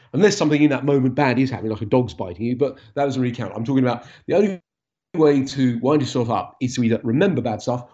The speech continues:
or, in this case, imagine bad stuff. And the point of it is to get you prepared. But if it, if, if your brain is doing it all, all, all day long, that's your brain running you and not you running your brain. So if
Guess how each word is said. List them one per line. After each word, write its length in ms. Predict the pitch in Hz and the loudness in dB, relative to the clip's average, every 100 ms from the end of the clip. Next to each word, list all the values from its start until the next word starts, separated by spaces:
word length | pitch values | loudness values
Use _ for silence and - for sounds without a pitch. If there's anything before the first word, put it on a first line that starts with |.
| - | -4
or, 100 | 120 | 2
in 80 | 131 | 4
this 140 | 156 | 4
case, 280 | - 117 113 | 2 0 0
imagine 440 | 127 143 170 131 | 0 2 2 0
bad 200 | 104 90 | 0 -2
stuff. 280 | - 101 - - - | -2 -4 -6 -18 -4
And 320 | 117 123 127 - | 0 2 2 0
the 60 | |
point 280 | - 208 165 | 4 4 4
of 80 | 110 | -2
it 120 | 113 | -4
is 140 | 127 | -4
to 220 | - 117 113 | -2 -2 0
get 180 | 151 | 0
you 120 | 165 127 | -2 -4
prepared. 560 | 117 147 104 104 113 - - - | -2 0 2 0 -2 -10 -12 -2
But 100 | 131 | 0
if 80 | |
it, 120 | 151 151 - | 0 -2 -2
if, 160 | 151 | -2
if 220 | - 139 135 | -2 0 4
your 140 | 131 | 4
brain 640 | 117 117 202 220 185 143 | 4 4 6 6 6 4
is 140 | 135 127 | 2 0
doing 240 | 143 131 | 0 0
it 100 | 143 - | -2 -6
all, 440 | 175 147 175 180 - | -12 -12 -12 -12 -10
all, 240 | 156 160 165 | -6 -4 0
all 200 | 220 190 | 0 2
day 160 | 175 160 | 4 6
long, 480 | 156 160 110 160 - - | 8 6 4 0 -2 -8
that's 220 | 170 165 | -4 2
your 100 | 160 | 4
brain 320 | 131 147 143 135 | 6 8 8 6
running 240 | 131 131 | 6 6
you 160 | 127 117 | 6 4
and 80 | |
not 120 | 123 135 | 0 -2
you 140 | 139 | 0
running 220 | 127 123 | 4 4
your 100 | 123 | 4
brain. 280 | 113 120 101 | 2 2 0
So 300 | - 135 - - - _ - | 2 2 2 -6 -20 _ 2
if 360 | 233 226 - | 4 4 0